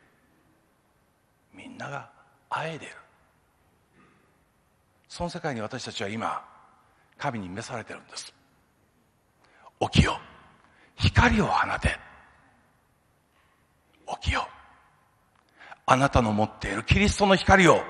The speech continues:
闇の世界の人々に向かって放て。希望を与えよ。あなたの命には意味があるんだ。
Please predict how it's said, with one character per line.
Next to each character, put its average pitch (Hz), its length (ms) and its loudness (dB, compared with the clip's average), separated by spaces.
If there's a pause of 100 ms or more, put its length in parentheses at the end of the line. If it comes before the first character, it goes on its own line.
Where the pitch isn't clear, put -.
(600)
闇 208 260 8
の 220 120 6
世 - 120 0
界 190 160 8
の 175 120 2
人 180 180 2
々 160 160 0
に 147 100 2
向 127 100 -2
か 156 100 -2
っ - 60 -10
て - 120 -4
放 214 300 4
て。 - 180 4 (1700)
希 - 200 -4
望 127 180 0
を 123 80 0
与 117 240 0
え 104 40 -6
よ。 95 120 -6 (1300)
あ 170 120 6
な 226 100 4
た 220 120 6
の 185 100 4
命 190 300 2
に 180 100 4
は - 460 2
意 233 120 0
味 247 140 4
が 202 180 4
あ 214 40 2
る 220 120 0
ん 165 100 0
だ。 - 200 0